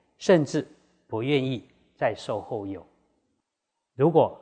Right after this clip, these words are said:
想要再受后有，那就是有所求。他想要再来世间受生的念头也全部断绝了。这样子才是真正的人上人。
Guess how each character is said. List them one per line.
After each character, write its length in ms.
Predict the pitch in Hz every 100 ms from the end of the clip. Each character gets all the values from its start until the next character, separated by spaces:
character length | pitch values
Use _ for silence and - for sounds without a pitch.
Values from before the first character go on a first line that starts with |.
| _
想 180 | - 117
要 80 |
再 180 | 123 131
受 200 | 117 135
后 180 | 123 117
有， 140 | 98
那 120 | 107 110
就 160 | 113 101
是 100 | 101
有 140 | 98
所 200 | - 92
求。 280 | - - 90 _ _ _ _ _ _ _ _
他 260 | - 117 107
想 240 | - 113
要 180 | 151 180
再 160 | 170 196
来 140 | 127
世 200 | - 151
间 320 | 131 143 135 - _ _ _
受 240 | 190 143
生 320 | - 185 175
的 160 | 156 - - -
念 320 | 107 135 110
头 260 | 101 90 - -
也 280 | 147 107 92
全 280 | - 98 117
部 260 | 127 90 -
断 260 | 135 101 90
绝 280 | 104 87
了。 100 | 92 - _ _ _ _
这 80 | -
样 100 | 160
子 160 | 123 98 -
才 160 | 104
是 240 | 95 107 87 -
真 400 | 165 160 165 160
正 260 | 170 113
的 160 | 98 - _ _ _
人 260 | 101 90 101
上 380 | - 113 95 92
人。 260 | 90 87